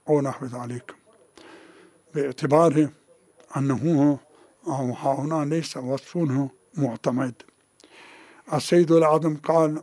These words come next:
أنه إذا لم يكن اعتماد شرطا، هذا في دخول الوصف في محل البحث، يلزم من ذلك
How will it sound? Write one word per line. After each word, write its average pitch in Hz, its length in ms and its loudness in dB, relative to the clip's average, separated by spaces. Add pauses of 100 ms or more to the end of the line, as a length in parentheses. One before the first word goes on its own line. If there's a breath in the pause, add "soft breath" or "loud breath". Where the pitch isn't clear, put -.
أنه 143 420 -4
إذا 135 240 -4
لم 165 260 0
يكن 139 420 -6 (440)
اعتماد 127 580 -2
شرطا، 139 540 -6 (440 soft breath)
هذا 127 280 -4
في 139 240 -8
دخول 131 460 -4
الوصف 127 480 -4 (380 soft breath)
في 131 280 -6
محل 131 340 -8
البحث، 143 540 0 (1900 loud breath)
يلزم 165 400 6
من 151 160 2
ذلك 151 420 2